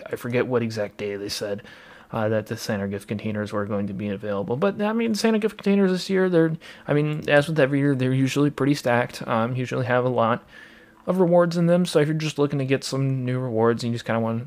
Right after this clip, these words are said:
you know, spend, like, ten or twenty bucks on 'em, I, I don't see a problem with that. Just don't go in the attitude of you're looking for a specific ship or any ship at all.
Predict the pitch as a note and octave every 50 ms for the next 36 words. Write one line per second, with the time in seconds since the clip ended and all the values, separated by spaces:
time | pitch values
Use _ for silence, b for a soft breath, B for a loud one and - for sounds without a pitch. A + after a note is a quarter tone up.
0 | - - - C#3+ G#2+ G#2 - - - G#2+ G#2+ A#2 A#2+ - - - A2+ A2+ G#2+ -
1 | G#2+ A2+ A#2+ A#2 G#2+ G#2 G#2 - - G#2 G#2 G#2+ A2 A2 G#2+ G#2+ A2 A2 B2 B2
2 | A2+ - - - A2 A2 A2 - B2 A#2+ - - C3+ B2 A#2+ A#2+ B2+ B2+ B2 -
3 | - C3 B2 A#2 - - B2 - - D3 C#3+ C#3 A#2+ - B2+ B2+ B2 B2+ C3 B2
4 | B2 A#2 A2+ A#2 A#2 A2+ A2+ - C3+ A#2+ A#2 A2+ A2+ A2 A#2 B2 A#2 A2+ A#2 A#2
5 | - A#2 G2+ - A#2+ A2+ G#2 G2+ B B B B B B B B B - - -
6 | - - A2+ - - A#2+ - A2 G#2 - - A#2 G#2+ - F#2+ - - A2+ A2 G#2+
7 | G#2 - A2 G2+ - F#2+ F#2 F2+ C#2+ - -